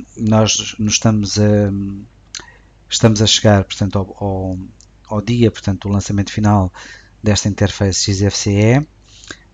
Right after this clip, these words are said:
outras, eh, outras,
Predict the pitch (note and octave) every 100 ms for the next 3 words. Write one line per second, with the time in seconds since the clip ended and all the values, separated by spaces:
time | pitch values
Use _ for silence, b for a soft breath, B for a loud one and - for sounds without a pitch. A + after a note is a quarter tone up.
0 | _ - B2 A#2 - G2 G2 G2 - -
1 | - - - G2+ G2 G2 F#2+ F#2 F#2 F#2
2 | - - _ _ _ _ _ - - -
3 | _ _ _ _ _ _ _ _ _ _
4 | G#2+ - G2 F2 - - -